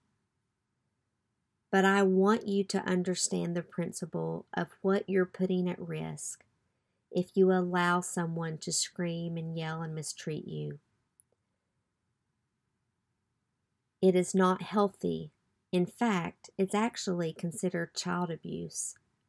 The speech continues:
when we allow domestic violence to happen in front of children. Screaming, time and time again, a pattern of screaming and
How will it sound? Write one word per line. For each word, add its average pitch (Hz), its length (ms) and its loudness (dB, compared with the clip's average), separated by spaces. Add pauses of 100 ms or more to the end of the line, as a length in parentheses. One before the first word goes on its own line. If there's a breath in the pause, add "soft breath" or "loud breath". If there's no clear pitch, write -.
(600)
when 175 220 4
we 185 160 8
allow 170 440 2
domestic 170 800 -4
violence 160 800 -6
to 170 80 -6
happen 160 520 -6
in 151 120 -4
front 156 260 -8
of 151 140 -10
children. 156 640 -8 (1300)
Screaming, 214 1500 4 (800)
time 196 420 4
and 196 140 2
time 190 280 2
again, 165 420 -2
a 160 180 -4
pattern 190 600 2
of 165 140 -4
screaming 185 880 2
and 165 280 -6